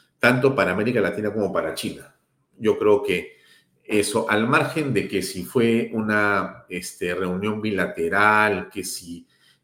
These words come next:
Eh, no se dijo lo que tenía que decirse en las cartas que se precisó por parte del embajador en Estados Unidos, si Gervasi no hizo el accountability, o sea, la explicación de cada una de las visitas de manera adecuada, tampoco esta última.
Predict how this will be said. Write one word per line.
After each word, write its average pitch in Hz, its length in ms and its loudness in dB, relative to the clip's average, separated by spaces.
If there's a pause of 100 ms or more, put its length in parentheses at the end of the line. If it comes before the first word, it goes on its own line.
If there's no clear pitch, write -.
(140)
Eh, 98 160 -2
no 110 180 -2
se 107 140 0
dijo 104 240 2
lo 92 140 4
que 92 100 -2
tenía 101 340 -4
que 92 160 -2
decirse 101 500 -4
en 85 140 -8
las 85 220 -10
cartas 107 420 -2
que 92 140 -4
se 90 180 -4
precisó - 560 -4
por 90 180 -2
parte 95 240 -2
del 95 100 0
embajador 87 440 -4
en 92 60 -10
Estados 95 360 -4
Unidos, 95 440 -8
si 90 100 -8
Gervasi 92 580 -4 (400)
no 104 220 0
hizo 104 380 -2
el 95 120 -6
accountability, 87 760 -4
o 82 60 -8
sea, 101 200 -2
la 98 120 0
explicación 92 920 -6 (280)
de 98 160 -4
cada 107 220 4
una 110 120 2
de 101 60 2
las 92 180 0
visitas 107 360 -4
de 98 60 -4
manera 95 260 -4
adecuada, 95 380 0
tampoco 107 420 2
esta 98 200 2
última. 95 400 0